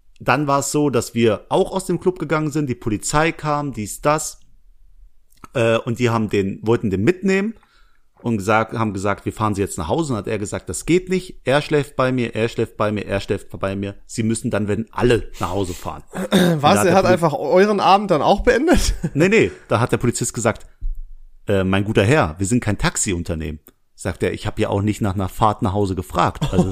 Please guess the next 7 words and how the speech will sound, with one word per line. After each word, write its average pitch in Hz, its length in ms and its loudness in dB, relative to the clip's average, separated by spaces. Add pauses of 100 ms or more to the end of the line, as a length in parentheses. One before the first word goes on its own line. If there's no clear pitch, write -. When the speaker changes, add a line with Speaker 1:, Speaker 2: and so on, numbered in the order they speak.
Speaker 2:
<laughs> 190 160 2
Speaker 1:
können 196 200 2 (720)
Speaker 2:
Oh 196 220 6 (100)
boy. 151 440 6 (160)
<laughs> 208 140 6
Speaker 1:
Und 131 120 2
dann, 143 240 2